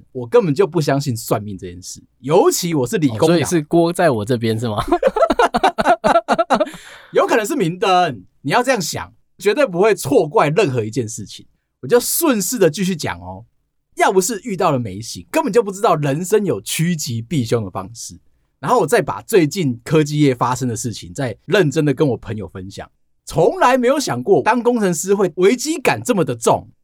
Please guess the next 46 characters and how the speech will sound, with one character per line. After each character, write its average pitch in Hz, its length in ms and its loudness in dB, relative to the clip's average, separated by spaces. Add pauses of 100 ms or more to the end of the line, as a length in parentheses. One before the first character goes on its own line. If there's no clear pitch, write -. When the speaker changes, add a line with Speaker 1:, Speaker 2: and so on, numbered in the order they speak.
(160)
Speaker 1:
每 156 280 2
天 311 300 2
明 196 180 0
明 214 100 -4
就 220 120 4
有 143 100 2
认 165 220 2
真 151 180 2
工 127 220 -4
作， 98 260 -8 (160)
但 311 160 2
每 160 300 -2
天 247 240 2
都 285 100 2
好 131 380 -4
像 240 200 0 (100)
已 143 180 -2
经 240 200 0
准 131 160 -2
备 143 120 -2
要 165 80 4
被 175 100 2
裁 - 240 -6
员 135 100 2
的 117 80 -2
那 131 60 0
个 117 80 -4
心 110 240 -10
情。 - 180 -16 (600)
顺 240 160 -2
道 170 180 2
一 156 40 0
提， - 320 -14 (100)
我 202 160 6
已 180 40 6
经 208 140 -6
开 196 220 0
始 135 220 -4
准 120 320 -6
备 185 180 2
好 123 160 -4
了 104 160 -10
很 98 240 -8
多 131 180 0
纸 - 220 -8
箱。 90 260 -16